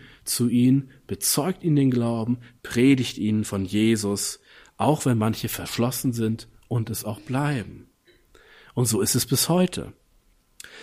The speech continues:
Paulus sagt mal an anderer Stelle, zweiter Korintherbrief, ähm, zwei ist das, über seinen Dienst sagt er dort,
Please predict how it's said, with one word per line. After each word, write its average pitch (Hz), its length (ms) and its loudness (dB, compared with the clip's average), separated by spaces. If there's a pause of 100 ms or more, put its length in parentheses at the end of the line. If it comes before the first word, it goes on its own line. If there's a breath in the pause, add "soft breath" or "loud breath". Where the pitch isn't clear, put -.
(280 loud breath)
Paulus 151 300 4
sagt - 180 2
mal 147 120 4
an 120 80 -2
anderer 156 420 0
Stelle, 143 480 2 (320)
zweiter 147 320 4
Korintherbrief, 131 800 4
ähm, 117 460 6 (180)
zwei 131 300 6
ist 185 200 4
das, 214 340 2 (1600 soft breath)
über 123 220 4
seinen 120 280 6
Dienst 147 300 2
sagt 160 240 -2
er 160 80 4
dort, 165 520 0